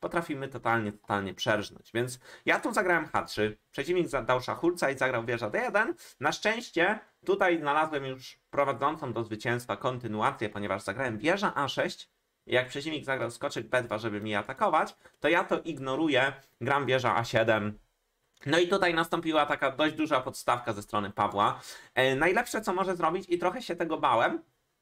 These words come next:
podczas partii na początku, to po prostu bicie.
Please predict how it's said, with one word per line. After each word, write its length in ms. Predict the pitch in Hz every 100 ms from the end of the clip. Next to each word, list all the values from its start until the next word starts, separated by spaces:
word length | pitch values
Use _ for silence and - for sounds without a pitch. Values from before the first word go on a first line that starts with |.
| _ -
podczas 320 | - - 151
partii 360 | - 131 147
na 100 | 131
początku, 640 | 127 139 139 135 - 294 320 -
to 100 | -
po 120 | - 175
prostu 300 | 160 - 123
bicie. 320 | 123 120